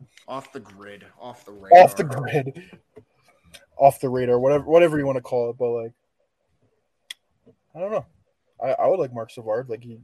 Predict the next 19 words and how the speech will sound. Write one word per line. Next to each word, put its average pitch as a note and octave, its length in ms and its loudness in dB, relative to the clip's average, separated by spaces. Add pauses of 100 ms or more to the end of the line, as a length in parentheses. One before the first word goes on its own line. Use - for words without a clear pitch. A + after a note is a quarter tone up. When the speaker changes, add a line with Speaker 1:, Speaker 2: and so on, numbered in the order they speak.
(680)
Speaker 2:
he's C#3 200 -6
work-, D3 220 2
he D3+ 300 -2
literally E3 340 0
coached D#3+ 320 -4
an D3+ 60 -6
O D3+ 140 -2
H D3 140 -6
L E3 140 0
team, C#3 280 -12
so C#3+ 180 -8
he's C3 220 -10
good C#3 140 -6
with C#3 120 -6
working C#3 260 -8
with B2+ 100 -8
young C#3 220 -6
players. C#3 420 -6
So, A#2+ 260 -6